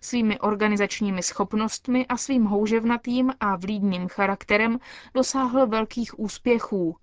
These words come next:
Tehdejší papež prohlásil, že mu chce udělit biskupskou hodnost, aby tak mohl s větší pozorností napravovat a přivádět bloudící na cestu pravdy, pocítit větší autoritu apoštolské důstojnosti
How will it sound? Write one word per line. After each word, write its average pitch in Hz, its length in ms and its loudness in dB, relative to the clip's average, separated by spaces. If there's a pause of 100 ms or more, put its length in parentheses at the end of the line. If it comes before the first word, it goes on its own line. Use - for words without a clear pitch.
(600)
Tehdejší 294 500 2
papež 196 500 -2
prohlásil, 202 840 0
že 247 140 4
mu 262 120 4
chce - 260 -4
udělit 226 420 0
biskupskou 220 680 0
hodnost, 226 580 2 (380)
aby 294 180 2
tak 254 200 -2
mohl 254 300 6
s 233 60 0
větší 240 340 0
pozorností 220 840 0
napravovat 196 800 2
a 214 100 -2
přivádět 202 580 2
bloudící 196 600 -2
na 214 120 2
cestu 214 380 -4
pravdy, 220 480 2 (640)
pocítit 214 560 -2
větší 190 400 -2
autoritu 220 580 0
apoštolské 202 720 -4
důstojnosti 226 840 0